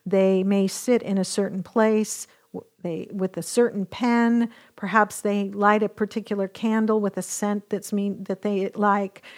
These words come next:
or they turn on a, a music soundtrack. They've got a cup of tea or Doctor Pepper or whatever their beverage of choice is. And that's part of their, getting those things in place is part of the ritual that gets their,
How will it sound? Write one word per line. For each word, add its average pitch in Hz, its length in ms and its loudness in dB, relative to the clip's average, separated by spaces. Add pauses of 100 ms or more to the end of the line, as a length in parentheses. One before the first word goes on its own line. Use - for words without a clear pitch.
(200)
or 208 160 0
they 202 180 2
turn 208 280 -2
on 202 200 4
a, 190 140 0 (180)
a 214 100 -2
music 214 400 4
soundtrack. 190 920 -4 (200)
They've 190 120 -4
got 185 180 -4
a 185 60 -4
cup 208 280 -2
of 190 200 -4
tea 220 460 0
or 185 180 -2
Doctor 185 380 -2
Pepper 196 360 -4
or 185 160 -2
whatever 185 380 -2
their 185 160 -4
beverage 180 460 -6
of 175 120 -12
choice 226 460 -2
is. 180 280 -6 (460)
And 208 240 2
that's 240 380 4 (200)
part 294 360 0
of 233 160 -2
their, 214 500 0 (680)
getting 277 340 2
those 254 280 6
things 240 320 2
in 208 120 0
place 262 460 -2
is 190 140 -4
part 226 280 -2
of 202 120 -2
the 190 120 -2
ritual 196 800 -2
that 185 420 -8
gets 247 360 -6
their, 208 300 -2